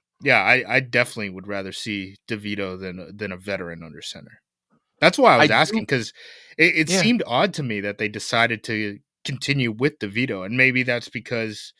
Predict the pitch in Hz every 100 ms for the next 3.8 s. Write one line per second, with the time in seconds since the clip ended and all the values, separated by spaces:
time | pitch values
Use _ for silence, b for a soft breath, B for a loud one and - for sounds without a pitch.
0 | _ _ _ - 117 104 120 113 110 110
1 | 107 107 - 110 101 101 107 - _ 120
2 | 110 95 101 107 107 107 104 101 101 98
3 | 104 104 107 110 107 101 98 95